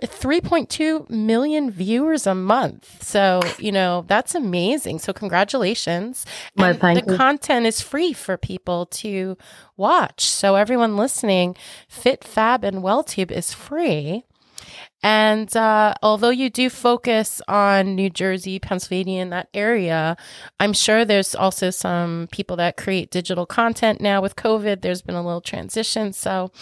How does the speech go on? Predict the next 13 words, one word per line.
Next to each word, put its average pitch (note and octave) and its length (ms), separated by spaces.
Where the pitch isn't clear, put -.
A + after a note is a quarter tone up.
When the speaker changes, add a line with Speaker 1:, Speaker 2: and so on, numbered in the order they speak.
Speaker 1:
what C4+ 320
was, G4 480
how C#4+ 220
did, F#4 180
like, B3 160
what C4 260
gave B3 260
you C4+ 100
this G#3+ 200
idea G#3 460
to D#3+ 100
start - 480
this? - 560